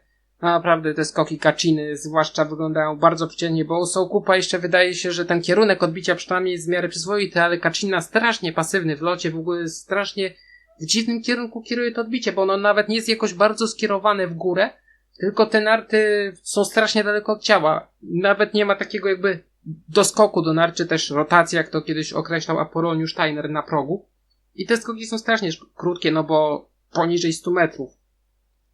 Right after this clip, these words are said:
I to jeszcze wtedy, kiedy te warunki pozwalały naprawdę na długie skoki. I jeszcze odnośnie pierwszych czterech miejsc dla reprezentacji Polski.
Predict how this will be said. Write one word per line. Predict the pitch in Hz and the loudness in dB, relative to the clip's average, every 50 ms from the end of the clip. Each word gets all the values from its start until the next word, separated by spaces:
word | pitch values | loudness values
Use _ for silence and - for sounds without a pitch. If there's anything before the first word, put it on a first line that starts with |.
| _ | _
I | - 151 | -6 -2
to | - 165 | 0 0
jeszcze | 160 160 - 170 160 | 0 2 2 2 2
wtedy, | - 175 160 156 160 | 4 2 2 2 0
kiedy | 160 - 156 165 165 | -6 -6 -4 -4 -2
te | 160 165 165 | -2 -2 -2
warunki | 160 160 160 160 156 156 175 | -2 0 0 -2 -2 -4 -4
pozwalały | 165 - 170 160 170 196 220 226 214 190 175 | -4 -4 -4 -4 0 2 2 4 4 2 2
naprawdę | 165 165 156 - 160 147 147 147 147 | 0 -2 -2 0 -2 -2 -2 -2 -4
na | 147 143 | -4 -6
długie | 143 - 147 139 139 147 | -8 -8 -8 -8 -8 -10
skoki. | 143 - - 139 131 - - 156 165 _ _ _ _ _ _ - _ _ _ _ _ _ - | -12 -8 -6 -8 -6 -6 -6 -8 -8 _ _ _ _ _ _ -20 _ _ _ _ _ _ -8
I | - | -6
jeszcze | 160 165 170 170 - - 180 175 | -4 -2 -2 -2 0 0 0 0
odnośnie | 156 165 170 175 175 - - 165 170 160 - _ _ _ | 2 0 -2 -2 -2 -2 -4 -4 -4 -6 -10 _ _ _
pierwszych | - 190 190 180 - - 185 170 170 | 0 0 2 2 0 -2 -2 -2 -2
czterech | - - - 190 180 170 165 - | -4 -4 0 0 0 2 0 -2
miejsc | 180 180 170 170 - | -2 -4 -4 -4 -2
dla | - 180 170 170 170 | 2 4 6 6 6
reprezentacji | 170 170 170 175 165 170 165 160 175 170 - - - | 4 2 0 -2 -2 -2 -2 -2 -2 -4 -6 -8 -8
Polski. | 160 175 185 185 190 185 - - 170 175 170 170 | -4 -2 0 0 0 -2 -4 -6 -6 -8 -8 -10